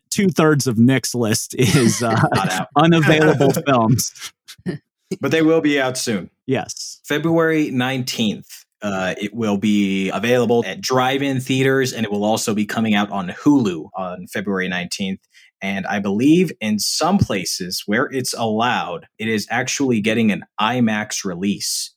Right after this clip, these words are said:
Speaker 2: starting at the end of January, which by the time this episode is out. So check wherever you are. If you've got an imax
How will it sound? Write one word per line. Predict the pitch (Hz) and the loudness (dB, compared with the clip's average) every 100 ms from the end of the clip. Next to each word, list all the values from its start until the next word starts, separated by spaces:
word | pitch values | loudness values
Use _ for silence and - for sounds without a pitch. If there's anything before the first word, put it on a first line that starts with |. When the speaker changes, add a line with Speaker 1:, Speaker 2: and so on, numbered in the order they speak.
| _ | _
Speaker 2:
starting | - - 107 107 98 | -6 -2 2 2 2
at | 98 101 | 0 -4
the | 98 | -4
end | 113 104 | 0 0
of | 85 | 0
January, | 104 104 92 85 82 | -2 0 0 -2 -4
which | 82 80 - - | -6 -6 -6 -4
by | 87 | -6
the | |
time | 87 104 | -4 -2
this | 92 - | -2 -4
episode | 104 - 92 | -4 -4 -6
is | 90 98 | -4 -2
out. | 95 - | -2 0
So | 113 | -2
check | 101 160 156 - | 0 -2 -2 -2
wherever | 147 135 147 | 0 2 4
you | 147 135 120 | 4 4 4
are. | 120 123 123 - | 2 0 -2 -4
If | - | -2
you've | 117 | 0
got | 139 127 | 0 0
an | 117 | -2
imax | 107 110 117 113 110 110 - - | -2 -4 -2 -2 -2 -4 -6 -8